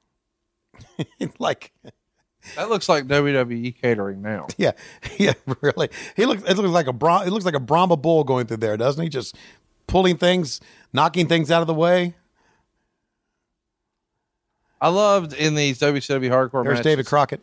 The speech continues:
Speaker 2: just a random collection of fucking, uh, cardboard boxes
Speaker 1: Mm-hmm.
Speaker 2: stacked up.
Speaker 1: Yeah, that's right.
Speaker 2: Empty, perfectly, like, unused cardboard boxes, mint condition cardboard boxes, just stacked up.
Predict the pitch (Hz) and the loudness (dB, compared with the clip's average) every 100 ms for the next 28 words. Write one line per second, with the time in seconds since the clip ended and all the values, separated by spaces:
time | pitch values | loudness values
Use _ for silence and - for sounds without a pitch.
0 | _ _ - 151 - 127 127 151 165 160 | _ _ -2 0 2 2 4 4 4 2
1 | 151 - 135 139 143 - 131 117 110 - | 0 -2 0 2 2 0 -4 -4 -8 -16
2 | _ _ _ _ - 117 120 107 - 123 | _ _ _ _ -6 0 0 0 2 2
3 | - 117 110 104 - 107 101 98 98 104 | 2 -2 -2 -6 -4 -2 0 -2 -6 -10
4 | _ _ _ _ - 147 147 135 127 117 | _ _ _ _ -4 0 0 2 0 2
5 | 123 110 - 82 127 131 135 151 117 - | 2 0 -6 -6 -4 -2 0 2 0 0
6 | 107 78 - _ _ - 147 120 110 - | -4 -4 -8 _ _ -6 -4 -4 -6 0
7 | 170 190 202 196 185 _ _ _ - 175 | 0 2 0 0 -2 _ _ _ 0 2
8 | 196 196 - 175 160 139 123 _ _ _ | 2 0 0 2 2 0 -4 _ _ _
9 | 110 110 101 - _ _ _ _ _ _ | -2 0 0 -4 _ _ _ _ _ _
10 | - 151 180 170 156 160 160 135 - 143 | -2 2 2 2 2 4 2 0 0 2
11 | 143 143 135 123 117 110 - 95 117 147 | 2 2 0 2 2 0 -4 -10 -2 2
12 | 165 123 147 147 143 127 - 110 101 123 | 2 0 -2 2 2 2 -2 -4 0 2
13 | 123 117 120 110 110 107 - 95 - 113 | 4 4 0 2 2 2 -2 -14 -12 -10
14 | - - 127 - 107 90 | -6 0 0 0 -4 -4